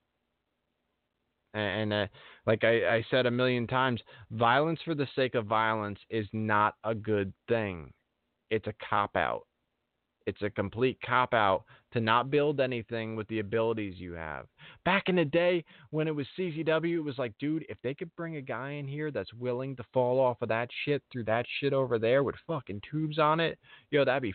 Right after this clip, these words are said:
fucking great," 'cause there's only so many guys that are gonna do that. And then you'll hear, "Oh, they're bringing this guy in," and you'd be like, "Is he any good, or is he just, like, one of these guys that'll fall through something or hack and slash kinda guy or whatever?" You're like, "Oh, no, no, this guy could actually wrestle."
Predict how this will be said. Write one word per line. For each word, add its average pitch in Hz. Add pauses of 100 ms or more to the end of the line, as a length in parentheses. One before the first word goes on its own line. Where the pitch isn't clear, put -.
fucking 107
great," 123
'cause 104
there's 117
only 151
so 135
many 117
guys 120
that 110
are 104
gonna 95
do 117
that. 78 (1200)
And 127
then 131
you'll 131
hear, 127
"Oh, 123
they're 117
bringing 123
this 127
guy 113
in," 113
and 107
you'd 107
be 107
like, 101
"Is 107
he 110
any 104
good, 113
or 139
is 104
he 110
just, 104
like, 98
one 101
of 98
these 92
guys 98
that'll 85
fall 95
through 113
something 87
or 85
hack 101
and 85
slash 107
kinda 82
guy 85
or 76
whatever?" 73
You're 69
like, 73
"Oh, 117
no, 110
no, 113
this 98
guy 110
could 101
actually 92
wrestle." 110